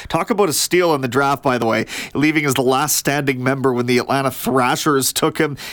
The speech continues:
in the expansion draft. Uh,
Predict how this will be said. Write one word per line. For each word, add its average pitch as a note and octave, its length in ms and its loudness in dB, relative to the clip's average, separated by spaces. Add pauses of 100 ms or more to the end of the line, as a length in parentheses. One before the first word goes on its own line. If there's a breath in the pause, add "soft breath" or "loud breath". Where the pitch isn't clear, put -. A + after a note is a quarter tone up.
in D3 140 -2
the C#3+ 140 2
expansion C3+ 1000 0
draft. A2+ 760 0
Uh, A#2 200 0